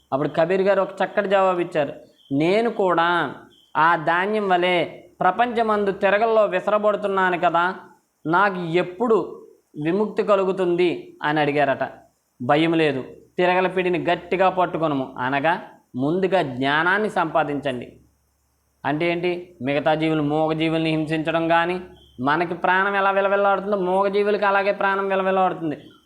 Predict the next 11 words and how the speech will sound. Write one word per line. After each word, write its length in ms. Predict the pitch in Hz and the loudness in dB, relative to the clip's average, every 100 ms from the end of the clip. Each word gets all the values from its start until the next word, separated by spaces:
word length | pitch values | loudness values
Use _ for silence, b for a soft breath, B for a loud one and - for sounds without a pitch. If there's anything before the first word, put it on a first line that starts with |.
| - | -2
కొంతమంది 440 | 165 170 180 190 | -2 0 0 -2
జీవుల్ని 500 | 175 185 190 196 196 | 0 0 2 0 0
హింసిస్తూ 600 | 196 190 185 185 190 - | 0 0 0 -2 -6 -2
ఉంటారు, 420 | 196 185 170 143 123 - - 139 | -2 0 2 2 -2 -14 -8 -2
తెలియక 300 | 147 147 156 | 0 0 0
చేస్తున్నారో 420 | 160 156 160 165 | 0 0 0 0
తెలియ-, 420 | 165 160 160 151 | 0 -2 -4 -6
తెలిసి 280 | 151 151 151 170 | -4 -6 -4 -2
చేస్తున్నారో 360 | 160 160 156 | -2 -2 -2
తెలియదు 400 | 156 156 151 160 | -2 -2 -2 -2
కానీ 400 | 160 175 202 277 | -2 -2 -2 -4